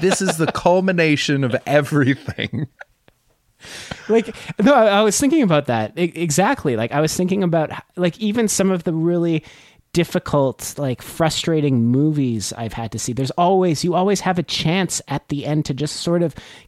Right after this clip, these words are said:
Speaker 2: cast something in a new light. You have,
Speaker 1: Mm.
Speaker 2: you have this platform that is commanding attention, supposedly, and,
Speaker 1: No.
Speaker 2: uh, you could, you could just do something. You could do something, even if the rest of the movie didn't work.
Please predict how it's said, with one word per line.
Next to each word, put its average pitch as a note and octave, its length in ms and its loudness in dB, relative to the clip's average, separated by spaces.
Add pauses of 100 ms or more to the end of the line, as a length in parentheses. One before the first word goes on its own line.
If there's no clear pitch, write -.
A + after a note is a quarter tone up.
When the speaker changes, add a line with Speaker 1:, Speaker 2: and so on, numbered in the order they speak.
Speaker 2:
cast - 420 -2
something E3+ 320 0
in D#3 80 2
a D3+ 100 2
new D3+ 240 2
light. C#3+ 300 0
You A#2+ 100 -2
have, D3 240 -2 (140)
Speaker 1:
Mm. E3 180 -2
Speaker 2:
you D3+ 60 0
have G#3+ 420 0
this E3+ 200 -2
platform A#2+ 880 -4 (300)
that D3+ 180 0
is C#3+ 100 -2
commanding D3+ 760 2 (240)
attention, C3+ 460 -4
supposedly, G#2 680 -6 (360)
and, D#3 380 0 (360)
Speaker 1:
No. G2 120 -2
Speaker 2:
uh, E3+ 240 2 (220)
you F#3+ 240 2
could, F#3 280 2
you F3+ 100 2
could E3+ 200 0 (180)
just G#3+ 420 -2
do E3+ 120 0
something. C#3+ 640 0
You A#2+ 80 -4
could D#3+ 140 -2
do F#3+ 180 2
something, F3 460 0
even F3 220 2
if E3 120 0
the D3 140 -2
rest D3+ 280 2
of D#3 60 -2
the D3+ 60 2
movie C3+ 340 2
didn't G#2+ 280 -4
work. - 380 -14